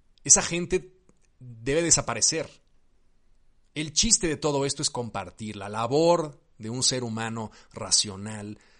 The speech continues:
es no sentirse por encima de los demás, sino compartir. Ah, ¿no has visto esto? Cabrón, te lo presento. Mira, dedícale, vamos, lo lees en, en dos días, dedícaselo.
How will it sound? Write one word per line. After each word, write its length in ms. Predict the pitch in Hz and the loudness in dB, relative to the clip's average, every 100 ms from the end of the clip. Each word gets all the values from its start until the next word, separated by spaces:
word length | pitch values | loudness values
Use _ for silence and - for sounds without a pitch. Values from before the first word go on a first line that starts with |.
| _ _ | _ _
es 340 | - 139 139 - | -4 2 2 2
no 300 | 127 131 151 | -6 -2 0
sentirse 440 | 170 143 123 120 120 | 2 0 -4 -6 -6
por 220 | - 98 | -8 -8
encima 320 | 95 123 123 | -4 -4 -4
de 60 | 107 | -8
los 120 | 92 | -10
demás, 440 | 90 98 123 - - | -10 -10 -6 -6 -4
sino 320 | 139 113 98 | -6 -6 -12
compartir. 680 | 98 92 92 82 - 85 - - | -14 -12 -12 -12 -16 -20 -16 -8
Ah, 200 | 226 220 | -6 -2
¿no 80 | |
has 80 | 180 | -2
visto 220 | 185 - | -4 -4
esto? 200 | 170 202 | -6 -8
Cabrón, 300 | - 110 180 | -10 -12 -12
te 80 | 151 | -10
lo 140 | 107 - | -10 -10
presento. 560 | 95 85 - - - _ _ _ _ _ _ _ _ _ _ _ _ - | -10 -10 -12 -16 -18 _ _ _ _ _ _ _ _ _ _ _ _ -10
Mira, 460 | 135 226 220 - _ _ _ _ _ _ _ - | -6 -2 -4 -6 _ _ _ _ _ _ _ -18
dedícale, 720 | 135 120 127 151 190 151 104 107 | -10 -6 -4 0 2 2 -2 -8
vamos, 420 | 110 175 139 - - - _ | -4 -2 -2 -4 -14 -20 _
lo 220 | 117 120 | -2 0
lees 420 | 127 151 190 - - | 2 2 2 0 -4
en, 480 | 120 120 120 120 120 | -6 -6 -6 -8 -10
en 260 | 120 117 120 | -10 -6 -2
dos 220 | 151 131 | -2 -2
días, 220 | 120 95 | -4 -4
dedícaselo. 560 | 113 131 104 - - | -6 -6 -6 -8 -12